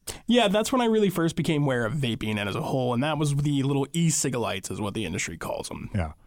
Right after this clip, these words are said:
Speaker 2: Um, and what was your take on it? I mean, do you think, "Well, these things are really cool. I'm gonna start using it"? It might be too early, uh, to, to really get the full frontal effect of people walking around with the vaping devices at that point.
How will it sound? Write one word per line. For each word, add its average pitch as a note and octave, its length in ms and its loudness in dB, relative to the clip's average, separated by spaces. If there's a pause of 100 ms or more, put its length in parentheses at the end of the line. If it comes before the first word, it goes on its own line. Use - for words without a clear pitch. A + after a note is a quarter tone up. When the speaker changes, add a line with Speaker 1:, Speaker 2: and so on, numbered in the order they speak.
(380)
Speaker 2:
Um, A2 520 4 (480)
and B2+ 340 2 (300)
what D3 180 6
was C#3 160 4
your D3 100 6
take F#3 300 2
on F2+ 160 2
it? F2+ 100 -2
I G#2+ 40 2
mean, G#2 120 4
do G2+ 60 2
you G#2 80 4
think, G#2 180 2
"Well, G#2+ 120 4
these G#2 160 2
things C3+ 160 4
are F#2+ 40 4
really G2 200 4
cool. G#2 180 0
I'm G#2+ 80 4
gonna G#2+ 80 2
start G#2 220 2
using A#2 180 4
it"? A2+ 40 4
It - 20 4
might D3 160 4
be A#2+ 80 2
too B2 200 2
early, A2 280 4
uh, G#2 340 -2
to, A#2 300 -6
to A2 120 0
really A#2 240 4
get G2+ 140 4
the G2 100 0
full A2 280 2
frontal G#2 420 2
effect G2+ 380 0
of F#2 80 -4
people F#2+ 420 0
walking G2+ 300 2
around G2+ 160 4
with F#2 100 0
the F#2+ 60 0
vaping G2 320 0
devices F2+ 500 -2
at E2+ 60 -4
that G2 180 -2
point. F2+ 240 -2